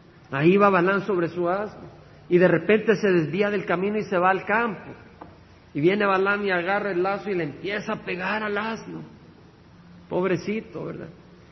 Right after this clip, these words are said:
Y de repente van pasando por una zona donde hay dos paredes, ¿verdad? Viñedos. Y en lo que va pasando, aparece el ángel del Señor. Pero Balaam no lo ve, pero el asna sí lo ve. Y entonces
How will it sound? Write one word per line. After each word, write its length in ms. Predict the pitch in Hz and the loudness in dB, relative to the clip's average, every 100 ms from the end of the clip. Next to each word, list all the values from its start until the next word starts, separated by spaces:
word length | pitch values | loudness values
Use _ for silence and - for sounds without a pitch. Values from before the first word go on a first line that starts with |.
| - - 156 | -20 -6 2
Y 80 | |
de 80 | 151 | 4
repente 340 | 151 202 196 208 | 4 2 2 2
van 220 | 202 202 | 2 2
pasando 440 | 175 202 202 180 | 2 2 2 0
por 140 | 175 180 | 0 2
una 220 | 190 180 | 2 0
zona 320 | 185 185 190 | 0 0 2
donde 220 | 170 160 | 2 2
hay 80 | 175 | 2
dos 180 | 185 - | 0 -2
paredes, 580 | - 143 151 190 190 170 - - - - - _ - | 0 2 2 2 0 -4 -10 -18 -20 -20 -20 _ -10
¿verdad? 400 | 127 123 156 165 135 | -6 -4 -4 -4 -4
Viñedos. 600 | 131 135 170 196 185 165 - - - - - - - 143 | -2 0 2 0 -2 -6 -12 -20 -20 -20 -20 -20 -6 2
Y 80 | |
en 60 | 165 | 4
lo 120 | 175 | 4
que 100 | 165 | 2
va 220 | 170 202 | 0 0
pasando, 560 | 196 175 196 202 196 196 - - - - | -2 -2 -2 -2 -2 -4 -8 -20 -20 -12
aparece 680 | 156 151 170 160 208 208 214 | -8 -8 -8 -6 -6 -4 -2
el 100 | 185 | -2
ángel 260 | 185 185 175 | -2 -4 -6
del 120 | 160 | -6
Señor. 460 | - 147 170 214 - - - - - _ _ _ _ _ - - | -6 -6 -6 -8 -12 -20 -20 -20 -20 _ _ _ _ _ -12 2
Pero 240 | 180 190 | 6 6
Balaam 460 | 175 170 202 240 226 | 6 6 6 4 4
no 120 | 220 | 4
lo 160 | 220 208 | 4 4
ve, 320 | 247 262 151 - - - - | 2 0 -6 -14 -20 -12 -6
pero 200 | 131 127 | -4 -2
el 100 | 143 | -2
asna 340 | 165 175 175 | -2 -4 -6
sí 160 | - 175 | -4 -4
lo 180 | 165 147 | -4 -4
ve. 240 | 196 220 - - - - - - - - - - | -6 -10 -16 -20 -20 -20 -20 -20 -20 -20 -20 -8
Y 100 | 147 | -4
entonces 460 | 160 - 196 196 | -4 -4 -4 -6